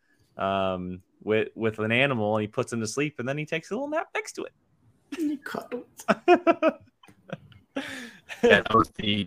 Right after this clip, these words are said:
Speaker 3: that was the best Grogu moment for me in the whole episode, even more than Mando and Grogu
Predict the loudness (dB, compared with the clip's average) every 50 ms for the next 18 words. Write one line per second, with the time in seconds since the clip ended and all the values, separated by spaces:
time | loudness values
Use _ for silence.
0 | 0 2 2 4 4 2 0 2 2 4 4 4 2 -2 -4 -6 -8 -6 -6 -4
1 | -4 -4 -2 -4 -2 -2 -2 -4 -4 -4 -6 -8 -8 -10 -10 -8 -8 -8 -8 -8
2 | -10 -12 -14 _ -16 -12 -10 -8 -6 -4 -4 -4 -2 -4 -4 -4 -4 -2 -2 -2
3 | -2 -2 -4 -8 -10 -8 -6 -6 -6 -6 -8 -12 -12 -12 -8 -2 2 2 4 4
4 | 4 4 2 4 4 2 2 2 2 2 2 0 0 -2 -4 -6 -8 -10 -12 _
5 | _ _ _ _ -8 -4 0 2 2 2 2 2 2 0 0 -2 0 2 2 2
6 | 2 0 0 -2 0 0 0 -2 -2